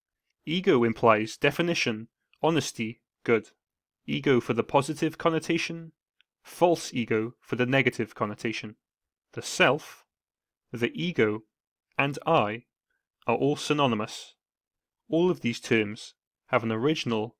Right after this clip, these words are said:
positive moral context. When you refer to yourself as I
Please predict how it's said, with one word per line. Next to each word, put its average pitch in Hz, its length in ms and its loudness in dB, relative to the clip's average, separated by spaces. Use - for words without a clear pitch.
positive 139 540 0
moral 143 400 4
context. - 680 -6
When 117 180 -4
you 170 220 -4
refer 175 380 0
to - 140 -12
yourself 127 840 0
as 151 340 -2
I 120 400 2